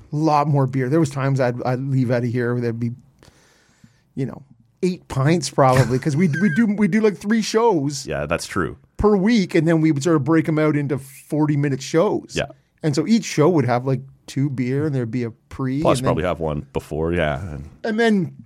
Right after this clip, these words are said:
Speaker 1: quite often, if you've had enough, you're like, "Oh, I'm just gonna have one more 'cause that's really what I need."
Speaker 2: <laughs> Sure.
Speaker 1: And I remember the beer math.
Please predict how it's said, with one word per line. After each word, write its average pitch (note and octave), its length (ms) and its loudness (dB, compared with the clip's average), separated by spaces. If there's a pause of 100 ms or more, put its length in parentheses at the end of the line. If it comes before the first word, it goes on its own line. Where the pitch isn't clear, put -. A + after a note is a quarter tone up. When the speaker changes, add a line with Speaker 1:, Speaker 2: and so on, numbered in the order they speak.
(120)
Speaker 1:
quite F3 200 2
often, D#3 260 2
if C3 120 -4
you've C3+ 120 0
had C#3+ 100 4
enough, D3 200 -2
you're C#3 80 -2
like, C3 100 -4
"Oh, C3+ 60 -4
I'm D3 240 -2
just D3+ 100 -6
gonna D#3+ 140 0
have C#3 160 0
one D3+ 140 2
more D3+ 260 2
'cause C#3 280 -4
that's C#3 300 -2
really C#3 400 4
what C3 160 4
I B2+ 80 4
need." C3 360 2 (640)
Speaker 2:
<laughs> G#3+ 140 4 (260)
Sure. - 360 -4
Speaker 1:
And G#3 140 2
I G3 40 2
remember G3+ 600 2 (1120)
the D3 100 -2
beer F#3 280 2
math. C3 520 -4